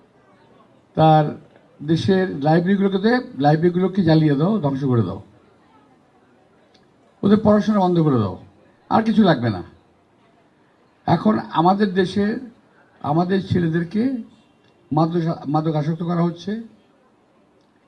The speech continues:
সন্ত্রাসী বানানো হচ্ছে। কেন, কারা করছে, এটা খেয়াল রাখতে হবে। আমাদের যেমন আমরা এখানে যারা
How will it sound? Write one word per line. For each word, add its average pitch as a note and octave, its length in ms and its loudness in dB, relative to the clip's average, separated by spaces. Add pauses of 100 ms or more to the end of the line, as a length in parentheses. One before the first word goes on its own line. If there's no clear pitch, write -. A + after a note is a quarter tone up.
(960)
সন্ত্রাসী F3+ 420 -2
বানানো F#3+ 300 -2
হচ্ছে। A3 340 -10 (160)
কেন, F#3 280 -2 (880)
কারা F#3 200 0
করছে, C3+ 420 -2 (600)
এটা F3+ 140 0
খেয়াল E3 280 0
রাখতে D3+ 260 -2
হবে। A2 240 -2
আমাদের G#3 540 -2 (640)
যেমন F#3 200 0
আমরা F#3 380 0
এখানে F#3+ 160 -2
যারা F#3 220 2